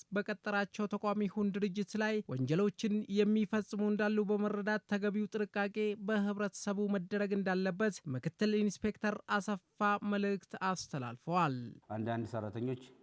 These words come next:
Speaker 2: እምነት ስጣለባቸው በአጭር ወይ ደግሞ አጠር ባለ መልኩ ሳይደክሙ መበልጸግ ስለሚፈልጉ ይሄ ኃላፊነት ተሰጥቶ በትክክል ኃላፊ የሆነ ሰው ኃላፊነት ወደ ጎን በመተው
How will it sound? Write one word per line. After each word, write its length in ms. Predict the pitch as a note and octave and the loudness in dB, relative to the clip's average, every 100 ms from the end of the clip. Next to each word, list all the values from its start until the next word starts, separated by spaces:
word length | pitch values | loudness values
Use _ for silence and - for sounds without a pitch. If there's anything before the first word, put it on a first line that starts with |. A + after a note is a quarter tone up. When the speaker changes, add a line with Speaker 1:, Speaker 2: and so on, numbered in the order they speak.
| _ _ _ _ | _ _ _ _
Speaker 2:
እምነት 260 | B2+ C3+ C3 | -2 0 0
ስጣለባቸው 680 | C3 B2+ B2 A#2+ C#3 C3+ F3+ E3 - | 0 0 2 0 -2 -2 -4 -4 -8
በአጭር 1400 | A#2 A#2 A2+ G#2 F#2+ - _ _ _ _ _ C3 B2 C#3+ A2+ G2 | -4 -2 -2 -4 -8 -18 _ _ _ _ _ -6 -4 -4 -6 -6
ወይ 180 | A2 A2 | -6 -4
ደግሞ 200 | A#2 C#3 D3 - - | -2 -2 -4 -8 -12
አጠር 240 | B2 C3 B2 | -4 -2 0
ባለ 200 | A#2 A#2+ | 0 0
መልኩ 240 | A#2+ A#2+ E3+ | -2 -4 -6
ሳይደክሙ 440 | - A2 A#2 C3+ E3+ - - - - - _ - | -4 -4 -4 -6 -8 -8 -16 -20 -20 -20 _ -14
መበልጸግ 480 | G#2+ A#2 B2+ B2 C3 | -6 0 0 0 -4
ስለሚፈልጉ 540 | B2 A#2 A#2 B2 C3+ F#3 C#4 - _ _ - | -4 -4 -2 -4 -4 -6 -8 -14 _ _ -10
ይሄ 100 | A2+ | -4
ኃላፊነት 460 | C3+ A#2 A2 C3+ C#3+ | -2 -2 -2 -6 -6
ተሰጥቶ 260 | D3+ D3+ E3+ | -8 -8 -8
በትክክል 380 | D#3 C3 A#2+ C#3+ | -6 -6 -6 -2
ኃላፊ 220 | C3 B2+ | 2 2
የሆነ 200 | C3 C3 B2+ | 0 -2 -2
ሰው 140 | E3+ - - _ _ _ _ - G#2+ G2+ G2 | -6 -8 -20 _ _ _ _ -10 -6 -6 -4
ኃላፊነት 480 | G#2 A2 - B2 A2+ | -4 -4 -4 -4 -2
ወደ 140 | A2+ | -2
ጎን 200 | A#2+ B2+ A#2 | -2 -2 -2
በመተው 360 | A2+ A#2+ E3 | -4 -4 -4